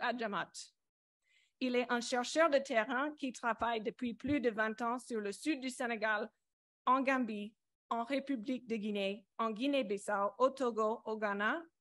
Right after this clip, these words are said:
au Bénin et au Nigeria, sur une vingtaine de communautés ethno-linguistiques en Afrique.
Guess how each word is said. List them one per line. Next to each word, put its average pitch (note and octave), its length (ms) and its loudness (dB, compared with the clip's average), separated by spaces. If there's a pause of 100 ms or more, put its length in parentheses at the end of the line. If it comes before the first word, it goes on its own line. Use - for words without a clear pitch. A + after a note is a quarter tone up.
au A#3+ 120 0
Bénin A3+ 560 2 (600)
et B3 160 2
au C4 100 4
Nigeria, A3 680 0 (600)
sur C4 300 -2
une B3+ 180 2
vingtaine A#3 400 2
de C4+ 100 2
communautés A#3 720 -2
ethno-linguistiques B3+ 1080 0 (100)
en F#3+ 100 -2
Afrique. - 580 -8